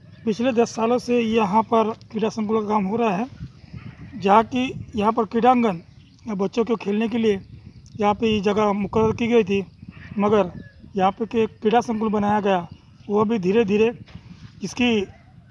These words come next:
बनते समय, अ, यहाँ जो जगह थी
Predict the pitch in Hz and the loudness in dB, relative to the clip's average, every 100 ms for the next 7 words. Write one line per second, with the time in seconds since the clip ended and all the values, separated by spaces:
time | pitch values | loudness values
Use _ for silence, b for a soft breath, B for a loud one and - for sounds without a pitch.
0 | - - - - - 226 202 196 196 - | -20 -20 -20 -20 -18 -4 -2 0 -2 2
1 | 233 233 175 - - - - - - - | 4 4 2 -6 -16 -16 -20 -20 -20 -16
2 | - 202 202 202 196 180 B - 185 208 | -4 0 2 2 2 -2 B -2 0 0
3 | 220 208 202 226 202 | 2 2 4 4 2